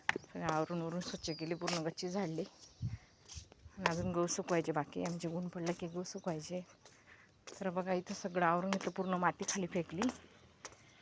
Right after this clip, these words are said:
आणि थोडीशी माती बाकीची राहू दिलं इथे. तर आपल्याला पुढे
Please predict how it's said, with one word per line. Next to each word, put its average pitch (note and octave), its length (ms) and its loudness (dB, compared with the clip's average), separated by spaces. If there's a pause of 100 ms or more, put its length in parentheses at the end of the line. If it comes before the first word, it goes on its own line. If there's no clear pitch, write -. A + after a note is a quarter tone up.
(300)
आणि F3 180 -4
थोडीशी F3 300 2
माती E3 300 2
बाकीची F3+ 460 0 (1800)
राहू F3+ 220 10
दिलं E3+ 220 6
इथे. F3+ 380 4 (460)
तर E3+ 360 0 (760)
आपल्याला D3+ 420 -4
पुढे E3 340 -2